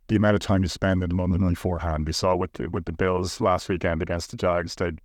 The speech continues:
came in, did the tight turnaround. That didn't seem to work out too well. And again, both teams this weekend,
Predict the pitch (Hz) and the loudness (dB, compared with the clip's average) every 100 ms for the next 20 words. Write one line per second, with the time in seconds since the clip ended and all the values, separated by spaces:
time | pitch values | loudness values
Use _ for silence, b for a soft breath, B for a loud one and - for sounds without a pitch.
0 | - - 87 87 85 90 98 - 90 - | -10 -4 -2 0 -2 -2 -2 0 -2 -2
1 | 92 90 90 92 85 87 87 92 85 87 | -2 0 -2 -2 -4 -4 -2 -2 0 -2
2 | 78 92 87 98 90 92 78 - 107 101 | 0 0 0 -2 0 0 -2 -6 -6 -2
3 | 117 135 113 120 - 120 107 - 117 120 | 0 2 4 2 2 0 0 0 -2 0
4 | 107 92 87 | 0 0 0